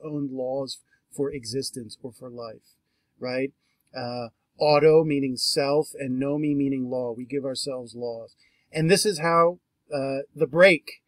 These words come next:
between God and man is manifest. And of course, the twist, the twist that we're gonna look at more next class,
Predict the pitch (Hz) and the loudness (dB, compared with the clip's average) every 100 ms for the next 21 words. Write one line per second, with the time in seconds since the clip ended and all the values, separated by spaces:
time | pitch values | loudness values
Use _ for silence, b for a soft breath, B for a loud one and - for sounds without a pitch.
0 | _ _ _ 160 - 170 165 160 175 123 | _ _ _ -6 -2 2 4 2 -2 -2
1 | 147 147 151 151 151 147 135 135 139 143 | 2 4 4 2 -2 -4 -2 -2 -2 -4
2 | 143 151 147 120 139 156 170 - 127 123 | -4 -6 -8 -8 -6 -4 -6 -6 -8 -10
3 | _ _ _ 135 135 - 151 - 139 - | _ _ _ -16 -10 -2 -2 -2 -8 6
4 | 240 156 - - _ _ _ _ _ 120 | 8 8 0 -12 _ _ _ _ _ -12
5 | 123 226 262 - - 131 110 - - _ | 4 6 6 4 -4 -6 -6 -12 -16 _
6 | 151 156 143 147 160 185 185 156 151 151 | -4 -4 -2 -2 -2 0 0 0 -2 -2
7 | 139 147 - - 110 104 - | -2 -6 -12 -12 -12 -14 -16